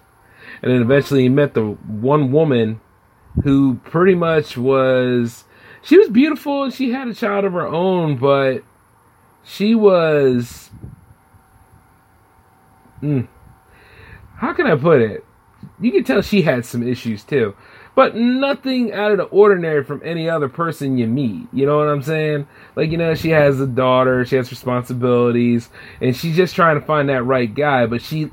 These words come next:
she likes to date, you know, and she ain't gonna settle on anybody. And he, on the other hand, he had other women too, but he would kill them because they weren't living up to his expectations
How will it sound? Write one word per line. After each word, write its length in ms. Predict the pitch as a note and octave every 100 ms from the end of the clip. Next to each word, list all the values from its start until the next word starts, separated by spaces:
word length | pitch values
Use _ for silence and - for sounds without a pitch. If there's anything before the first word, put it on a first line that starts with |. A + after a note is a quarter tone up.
| -
she 140 | -
likes 240 | G#3 F#3+ -
to 80 | C#3+
date, 380 | C3 G3+ B2 -
you 140 | B2
know, 140 | C3+
and 80 | B2+
she 160 | C#3+ C#3+
ain't 120 | B2+
gonna 140 | A#2
settle 340 | A#2 F#3+ F3+ B2
on 160 | G#2+
anybody. 480 | G#2 G#2 D#2 C#2 - - _ - - -
And 160 | A#2+
he, 240 | B2+ A3 C4+
on 180 | A3 D#3
the 140 | C#3+
other 160 | C3 B2
hand, 440 | C3 B2 A#2+ A#2+
he 280 | C#3 G3+ C4+
had 260 | C4+ B3+
other 260 | - D3+ C#3
women 340 | C3 B2+ A2+
too, 300 | A2 A#3+ A3+
but 140 | B2 A#2
he 120 | C3+
would 220 | A#2 G2+
kill 300 | - A#3 D4
them 640 | D#3 A2 G#2 G2+ - - -
because 460 | B2+ F3 D#3 C#3+
they 180 | B2 D3+
weren't 280 | D3+ D3 C3
living 320 | C#3 C#3 C#3
up 120 | C3 B2
to 120 | B2
his 220 | F3+ E3
expectations 800 | C3+ - B2+ A#2+ B2+ A#2 B2+ A2+